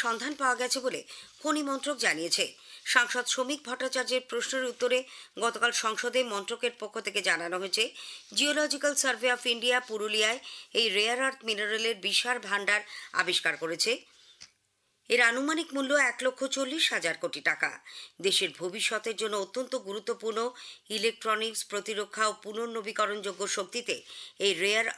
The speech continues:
আর্থ মিনারেল ব্যবহৃত হয়। তবে রাজ্য সরকার কালাপাথর রঘুদিহ ব্লকের নিলামের জন্য প্রয়োজনীয়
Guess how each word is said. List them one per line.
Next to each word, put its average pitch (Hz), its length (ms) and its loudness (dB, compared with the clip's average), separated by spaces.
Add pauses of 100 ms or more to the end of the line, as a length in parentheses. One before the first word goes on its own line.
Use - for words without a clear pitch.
(120)
আর্থ 202 200 -2
মিনারেল 196 400 0 (320)
ব্যবহৃত 202 380 0
হয়। 151 320 0 (420)
তবে 254 180 4
রাজ্য 254 320 4
সরকার 262 380 2 (100)
কালাপাথর 233 720 2 (400)
রঘুদিহ 226 560 0 (100)
ব্লকের 202 480 0
নিলামের 208 460 0
জন্য 214 220 0 (460)
প্রয়োজনীয় 254 560 4